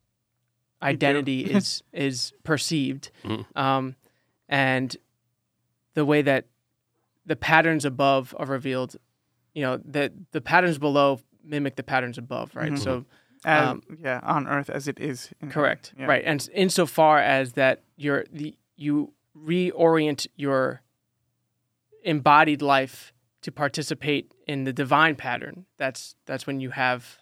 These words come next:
Speaker 2: like, complete union with Christ. You know, like, that's, that's kind of the whole point of life, is to order yourself to the patterns of heaven.
Speaker 1: Mm-hmm.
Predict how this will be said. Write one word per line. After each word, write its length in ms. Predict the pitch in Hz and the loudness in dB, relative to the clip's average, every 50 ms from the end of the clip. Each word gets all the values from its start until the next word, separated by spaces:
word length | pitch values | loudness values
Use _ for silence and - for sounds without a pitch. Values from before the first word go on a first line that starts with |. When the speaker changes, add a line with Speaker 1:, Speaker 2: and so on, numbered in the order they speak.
| _ | _
Speaker 2:
like, 260 | - 131 131 - - _ _ _ _ _ _ _ _ _ _ | -8 -8 -8 -8 -14 _ _ _ _ _ _ _ _ _ _
complete 340 | - 156 127 - 156 143 131 | -14 -14 -8 -4 -4 -4 -4
union 400 | 143 135 135 123 127 127 - - _ _ _ _ _ _ _ _ _ _ _ _ _ _ _ _ - | -4 -8 -8 -8 -8 -10 -12 -16 _ _ _ _ _ _ _ _ _ _ _ _ _ _ _ _ -14
with 140 | 175 170 - _ _ _ | -14 -14 -14 _ _ _
Christ. 340 | _ - 139 127 131 - - | _ -2 -2 -2 -2 -4 -6
You 60 | 143 | -4
know, 60 | 131 131 | -4 -2
like, 60 | 131 | -2
that's, 180 | 139 127 - - - | -2 -4 -4 -2 0
that's 220 | 156 143 - - | 0 0 0 0
kind 120 | 170 170 156 | 0 2 2
of 20 | 143 | 2
the 60 | 131 | 2
whole 120 | 139 147 | 0 -2
point 260 | 123 - - 147 135 | -4 -4 -4 -2 -2
of 80 | 131 123 | -2 -2
life, 280 | 127 127 117 117 _ - | -2 -2 -2 -4 _ -12
is 120 | 117 - | -12 -8
to 200 | - 127 127 123 - _ _ _ - | -8 -8 -8 -8 -12 _ _ _ 2
order 220 | 170 170 175 165 | 4 4 4 4
yourself 520 | 160 156 143 123 - 151 139 135 131 - - _ _ _ _ | 4 2 0 0 2 2 2 2 2 -2 -12 _ _ _ _
to 140 | - - 185 | -2 0 2
the 100 | 151 156 | 2 2
patterns 400 | - - 151 135 127 127 123 - | 2 2 2 2 2 0 -4 -6
of 80 | 127 - | -8 -8
heaven. 260 | - 123 - - - _ _ 233 | -8 -10 -10 -10 -14 _ _ -10
Speaker 1:
Mm-hmm. 200 | 180 156 156 | -8 -6 -6